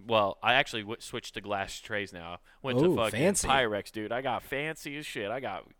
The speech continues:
Speaker 1: glass t-, sh-, Tupperware now,
Speaker 2: Yeah, but
Speaker 1: dude.
Speaker 2: where they get you
Speaker 1: I'm
Speaker 2: is they
Speaker 1: moving
Speaker 2: have
Speaker 1: up.
Speaker 2: plastic lids. Oh, fuck.
Speaker 1: Yeah, but you don't m-, you don't microwave those.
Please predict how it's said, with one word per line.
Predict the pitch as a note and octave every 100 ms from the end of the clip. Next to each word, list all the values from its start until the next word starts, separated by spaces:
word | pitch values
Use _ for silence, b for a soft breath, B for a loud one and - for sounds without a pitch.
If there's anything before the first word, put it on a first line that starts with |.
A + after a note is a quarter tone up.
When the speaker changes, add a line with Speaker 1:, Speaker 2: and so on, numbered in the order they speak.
| _
Speaker 1:
glass | C3 C3+ C3 -
t-, | - -
sh-, | - - - -
Tupperware | B2+ G#2+ G2 F#2+
now, | D#3
Speaker 2:
Yeah, |
but | C3+ C#3+
Speaker 1:
dude. |
Speaker 2:
where | C3+ C3+
they | A#2+
get | C3+ -
you | C3
Speaker 1:
I'm | A#2+
Speaker 2:
is |
they | B2+
Speaker 1:
moving | C3+
Speaker 2:
have | B2
Speaker 1:
up. | -
Speaker 2:
plastic | - A#2+ A#2 - B2
lids. | A#2+ A#2+ A2 -
Oh, | - - D3
fuck. | - F#2+ E2+ -
Speaker 1:
Yeah, | F3 D3+
but | C#3
you | G3
don't | B2+
m-, | F#2+ G#2+ A#2 G2+ G2+ -
you | C#3+
don't | G#2 D2+ _
microwave | G#2+ B2 - F2+ D#2+
those. | D2 G1+ -